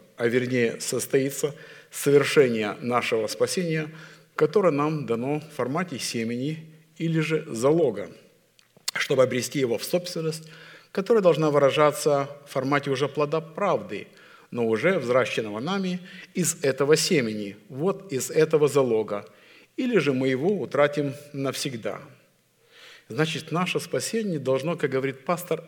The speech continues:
совершиться. Что значит совершиться? Совершиться значит, должно быть воплощено в жизнь, реализовано, осуществлено, достигнуто,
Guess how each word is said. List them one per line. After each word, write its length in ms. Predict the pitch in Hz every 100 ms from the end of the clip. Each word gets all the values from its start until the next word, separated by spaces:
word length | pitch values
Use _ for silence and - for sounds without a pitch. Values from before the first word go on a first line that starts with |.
| -
совершиться. 960 | - 160 151 147 - 240 - - 101 - - _ _ _ _ _ _ _ _
Что 340 | - - - 180
значит 380 | 180 185 185 -
совершиться? 760 | 175 170 170 - - - - - - _ _ - - -
Совершиться 800 | - 165 165 165 247 - 151
значит, 580 | 131 160 180 175 151 - -
должно 400 | 123 139 139 185
быть 200 | 165 160
воплощено 680 | 123 131 156 151 - 180 185
в 140 | 123
жизнь, 340 | 117 104 117 139 - _ _ _ _ _ _ _ _ _ _ _ -
реализовано, 920 | 110 117 127 135 143 165 127 98 87 - _ _ _ _ _
осуществлено, 960 | 131 123 - 139 - 135 - 143 147 - - _ _ _ -
достигнуто, 880 | 110 101 135 - 175 113 101 92